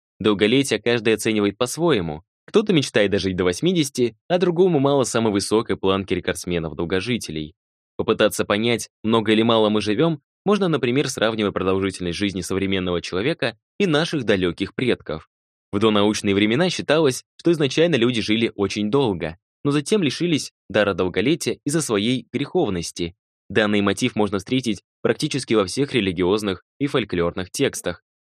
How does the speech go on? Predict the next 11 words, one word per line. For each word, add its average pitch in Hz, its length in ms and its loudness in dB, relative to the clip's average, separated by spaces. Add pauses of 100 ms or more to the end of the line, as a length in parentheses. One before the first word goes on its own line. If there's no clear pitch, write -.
(220)
И 131 60 0
он 214 140 2
легко 139 300 0
объясним. 101 640 -2 (400)
Людям 196 240 2
свойственно 135 460 0
видеть 107 340 -2
в - 20 -20
прошлом 107 500 0
золотой 101 520 2
век 123 340 -2